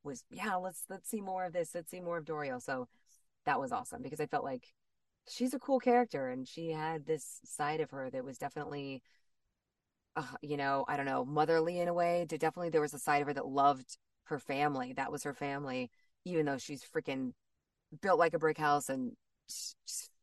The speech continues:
freaking tough. She just, uh, but then it, you know, she also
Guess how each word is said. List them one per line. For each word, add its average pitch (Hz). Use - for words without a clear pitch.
freaking 139
tough. -
She 156
just, 147
uh, 247
but 139
then 139
it, 123
you -
know, -
she -
also 240